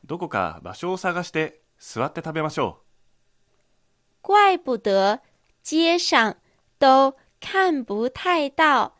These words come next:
Speaker 2: 垃圾桶。
Speaker 1: 通りで街中にあまりゴミ箱を見かけないわけですね。
Speaker 2: 大家一般会随身带一个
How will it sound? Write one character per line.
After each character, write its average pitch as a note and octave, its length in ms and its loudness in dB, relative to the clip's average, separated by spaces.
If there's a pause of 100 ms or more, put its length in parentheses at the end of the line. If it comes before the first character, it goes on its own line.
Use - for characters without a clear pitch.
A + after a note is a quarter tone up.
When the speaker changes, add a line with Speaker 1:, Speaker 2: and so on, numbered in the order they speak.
(200)
Speaker 2:
垃 F4 280 0
圾 F4 400 -4
桶。 F#3 480 -6 (1120)
Speaker 1:
通 D3+ 240 -2
り G3+ 100 -6
で C3 340 -2
街 G2 280 -6
中 B2 220 0
に A#2+ 240 -4 (240)
あ G2 160 -4
ま A2+ 120 0
り A2+ 160 -4
ゴ G2 140 -2
ミ B2 100 -2
箱 D3+ 280 -2
を C#3+ 60 0
見 C#3 120 -4
か C#3+ 100 -2
け D3 100 -6
な C#3+ 120 2
い C#3 60 0
わ C#3 80 2
け A#2 100 -8
で E2 80 -4
す - 120 -10
ね。 A2 280 -4 (920)
Speaker 2:
大 C#4+ 280 2
家 D4+ 500 0 (320)
一 C4 340 -4
般 D4 440 0
会 A#3+ 560 0 (320)
随 G#3+ 540 0
身 F4 500 0 (480)
带 E4+ 340 2
一 G3 380 -6
个 G3 420 2